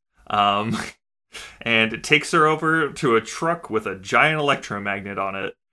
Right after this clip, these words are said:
And it's like, "Damn, you wouldn't believe, all, when times were tough, people told us to sell the electromagnet.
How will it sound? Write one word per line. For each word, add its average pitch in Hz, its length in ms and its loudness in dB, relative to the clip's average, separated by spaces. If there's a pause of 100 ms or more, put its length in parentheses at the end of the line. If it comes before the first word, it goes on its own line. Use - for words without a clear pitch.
(160)
And 110 140 2
it's 107 140 -6
like, 98 180 2
"Damn, 110 460 4 (100)
you 117 140 -4
wouldn't 131 280 2
believe, 110 680 0 (160)
all, 120 220 2
when 113 140 2
times 135 360 0
were 131 100 0
tough, - 400 0 (300)
people 135 300 0
told 135 280 2
us 107 220 0
to 113 100 -4
sell 107 400 0
the 104 100 -4
electromagnet. 98 840 -6